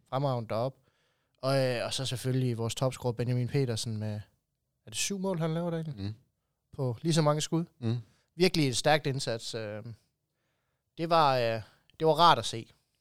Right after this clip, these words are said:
Speaker 2: Helt enig. Og det var rart at se et, et hold, der, der havde, der løftede sig efter en, en, en træls kamp, øh, på hjemmebane.
Speaker 1: Ja, det kunne ikke, øh, altså, det kunne ikke blive værre, end det var mod, mod Skanderborg Aarhus, øh, i anden halvleg.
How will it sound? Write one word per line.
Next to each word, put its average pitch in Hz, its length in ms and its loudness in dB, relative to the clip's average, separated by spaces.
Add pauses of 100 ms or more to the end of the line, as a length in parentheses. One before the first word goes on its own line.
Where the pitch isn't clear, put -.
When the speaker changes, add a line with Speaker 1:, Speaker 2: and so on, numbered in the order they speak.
(580)
Speaker 2:
Helt 107 340 2
enig. 101 260 0 (420)
Og 104 80 -4
det 101 60 2
var 95 100 2
rart 110 180 6
at - 60 -4
se 113 180 2
et, 98 160 -6
et 95 120 -8
hold, 113 240 2
der, 90 300 -4 (1080)
der 107 80 6
havde, 98 280 2
der 101 80 4
løftede 120 360 8
sig 104 120 4
efter 123 200 0
en, 95 160 -2
en, 95 280 -4
en 98 100 -6
træls 117 260 0
kamp, 117 340 -2
øh, 107 160 -4
på 110 100 -2
hjemmebane. 110 380 0 (380)
Speaker 1:
Ja, 147 60 0
det 143 100 -2
kunne 160 120 6
ikke, 131 380 0
øh, 117 60 -8 (160)
altså, 127 200 -12 (840)
det 165 100 -2
kunne 202 120 8
ikke 202 120 2
blive 196 260 4
værre, 151 340 8
end 117 100 -2
det 113 100 -4
var 123 160 2
mod, 117 320 0
mod 117 180 -4
Skanderborg 120 540 0
Aarhus, 113 340 -8 (560)
øh, 123 240 0
i 120 180 -4
anden 117 180 4
halvleg. 110 300 -4